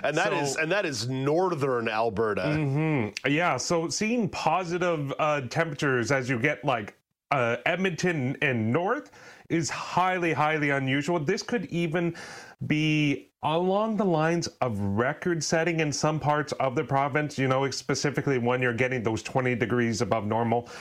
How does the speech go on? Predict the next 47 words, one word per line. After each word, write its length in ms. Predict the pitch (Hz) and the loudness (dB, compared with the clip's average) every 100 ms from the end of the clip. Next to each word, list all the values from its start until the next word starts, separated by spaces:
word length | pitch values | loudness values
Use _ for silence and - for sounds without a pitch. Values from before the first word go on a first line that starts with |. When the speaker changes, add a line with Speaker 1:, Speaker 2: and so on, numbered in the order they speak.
| - - | -16 -6
Speaker 2:
You're 100 | 139 | -2
really 680 | 135 127 175 196 185 175 113 _ | 0 0 0 0 0 -2 -4 _
kind 220 | - 165 147 | -4 0 0
of 120 | 113 | 0
getting 240 | 165 175 | 0 0
close 380 | - - 143 139 | -2 0 0 0
to 60 | 127 | 0
that 280 | 123 120 | 0 0
fine 340 | - 131 131 131 | 0 2 2 2
line 540 | 120 113 113 113 110 - - - - | 2 2 2 2 0 -4 -18 -12 -2
of 420 | 120 120 117 98 - - - | 0 2 0 -6 -14 -20 -8
record 480 | 110 131 135 143 120 | -2 0 0 -2 -2
setting 460 | - - 123 123 117 | -2 0 2 0 0
temperature 440 | 127 113 - 123 | 0 0 0 0
for 140 | - | 0
the 120 | 120 110 | 0 2
month 340 | 107 110 104 | 2 2 0
of 120 | 104 | -2
December. 440 | 95 104 117 98 95 | 0 0 2 2 2
So 380 | 131 120 127 - 147 - _ _ _ - 147 | 2 0 -2 -6 -10 -10 _ _ _ -12 -6
it's 280 | 160 202 - | 0 0 0
really 540 | 151 147 202 247 240 | 0 2 2 2 0
unusual. 600 | 226 185 165 165 208 208 - | 0 0 0 0 -2 -4 -2
That 260 | 135 120 - | -2 -2 -4
said, 340 | - 220 208 | -2 -2 0
though, 320 | 226 220 240 - - _ _ _ - | 0 0 -2 -8 -20 _ _ _ -6
it's 100 | 175 | -4
gonna 180 | 262 262 | -2 0
be 120 | 247 | 0
very 240 | 196 202 | 2 0
short-lived. 580 | 170 170 156 151 107 85 - - - _ | 0 -2 0 -2 -2 -6 -16 -20 -20 _
Come 180 | - 175 | -2 0
tomorrow, 520 | 151 160 190 190 190 - | 2 2 2 2 0 -2
it's 160 | 139 | -4
gonna 140 | 170 151 | -2 0
be 120 | 151 | 0
back 300 | 120 135 143 | 0 0 -2
into 180 | 123 123 | -4 -2
the 60 | |
low 220 | 120 117 | 0 0
single 320 | 117 123 113 113 | 0 -2 0 0
digits, 420 | 170 175 180 170 | 0 0 -2 0
and 100 | 147 | 0
then 140 | 143 | 0
by 160 | 135 135 | 0 0
next 320 | 135 135 - | 0 -2 0
week, 380 | 127 127 117 | 0 0 -4